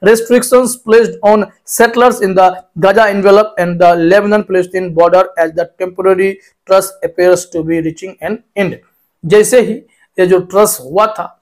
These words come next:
समझौते हुए थे कि चलिए शांति रहेगी, सीज फायर रहेगा, लोग आने जाने लगेंगे, लेकिन अब फिर से restrictions लगा दिए गए हैं। अब settlers के लिए मुश्किल की स्थिति हो जाएगी।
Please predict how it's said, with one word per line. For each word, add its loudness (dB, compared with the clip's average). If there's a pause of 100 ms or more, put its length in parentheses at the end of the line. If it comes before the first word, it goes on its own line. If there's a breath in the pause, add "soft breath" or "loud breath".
(140)
समझौते -2
हुए 4
थे 2
कि -8
चलिए -2
शांति -6
रहेगी, -4
सीज -12
फायर 0
रहेगा, -4 (320 soft breath)
लोग 0
आने -2
जाने -2
लगेंगे, 0
लेकिन -8
अब -2
फिर 0
से -6 (300)
restrictions -4
लगा 0
दिए -2
गए 2
हैं। -6 (340 soft breath)
अब -6
settlers -2
के -6
लिए 0 (260 loud breath)
मुश्किल 0
की 2
स्थिति -8 (140)
हो -2
जाएगी। -2